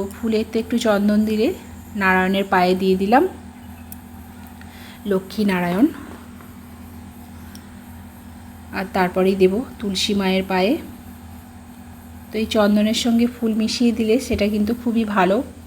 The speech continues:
পুজোর জন্য, অত্যন্ত শুভ ফলদায়ী। তো সেটা শুনেছিলাম, সেই জন্যই দিচ্ছি।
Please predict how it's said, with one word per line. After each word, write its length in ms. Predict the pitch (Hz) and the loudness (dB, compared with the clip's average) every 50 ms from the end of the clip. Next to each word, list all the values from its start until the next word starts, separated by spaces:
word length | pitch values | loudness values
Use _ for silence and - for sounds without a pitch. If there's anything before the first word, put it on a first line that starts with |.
| - - | -8 -2
পুজোর 280 | 208 202 208 196 185 185 | 0 2 2 2 2 0
জন্য, 240 | - 196 190 202 208 277 277 - - - - - - - - - | 0 0 0 0 0 0 -2 -4 -10 -16 -18 -18 -18 -16 -10 -8
অত্যন্ত 380 | 214 214 - - 214 220 220 - 233 233 - - | -8 -4 -2 -2 0 0 0 0 0 0 0 0
শুভ 180 | - 247 220 220 226 220 - | 2 2 4 4 4 2 2
ফলদায়ী। 480 | - 196 175 175 175 170 165 170 170 240 - - - - - - - - - - - - - - - - | 2 2 2 2 2 0 0 0 0 -2 -2 -6 -10 -20 -20 -20 -20 -20 -20 -20 -20 -20 -20 -20 -16 -12
তো 80 | - 208 | -6 -4
সেটা 280 | - - 208 - 202 | -4 -2 -2 -2 -2
শুনেছিলাম, 580 | 202 - - 208 196 190 190 - 190 185 175 208 240 240 - - | -2 -2 -4 -4 -2 -2 -2 -4 -4 -4 -4 -4 -4 -4 -4 -4
সেই 160 | 226 196 190 185 | -4 -4 -2 0
জন্যই 260 | 185 180 185 185 185 180 | 0 0 0 -2 -2 -2
দিচ্ছি। 340 | 196 185 190 - - - 202 | -6 -8 -10 -10 -10 -10 -10